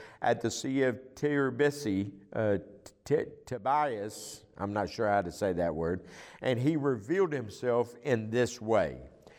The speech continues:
Simon Peter, Thomas, who was called, uh, Did-, Didymus, Nathanael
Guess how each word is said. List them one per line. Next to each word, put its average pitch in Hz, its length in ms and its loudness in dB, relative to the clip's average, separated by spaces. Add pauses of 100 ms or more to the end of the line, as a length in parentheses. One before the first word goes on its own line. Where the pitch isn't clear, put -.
(240)
Simon 110 560 0
Peter, 185 720 -2 (280)
Thomas, 151 600 0 (240)
who 135 140 4
was 104 160 0
called, 139 440 0
uh, 107 320 0 (800)
Did-, 135 420 0
Didymus, 156 680 0 (560)
Nathanael 170 920 0